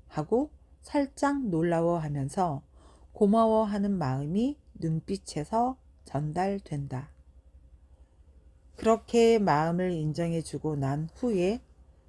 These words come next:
내가 하고 싶었던 이야기를 한다. 더 나아지기 위해서는 어느 부분이 더 개선되어야 하고 어떤 노력이 더 필요한지에 대해서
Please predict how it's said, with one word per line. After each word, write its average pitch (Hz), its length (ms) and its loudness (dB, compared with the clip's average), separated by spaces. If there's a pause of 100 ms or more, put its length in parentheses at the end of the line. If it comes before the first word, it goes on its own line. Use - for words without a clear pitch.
(120)
내가 165 320 2
하고 220 360 -2
싶었던 233 760 0
이야기를 160 600 0
한다. 160 440 -6 (1200)
더 196 380 4
나아지기 165 800 -2
위해서는 151 800 -4 (560)
어느 185 340 2
부분이 190 720 0
더 165 480 -2 (380)
개선되어야 165 1120 -2
하고 190 460 -2 (600)
어떤 208 580 2
노력이 170 640 0
더 156 400 -2
필요한지에 208 960 0
대해서 147 640 -2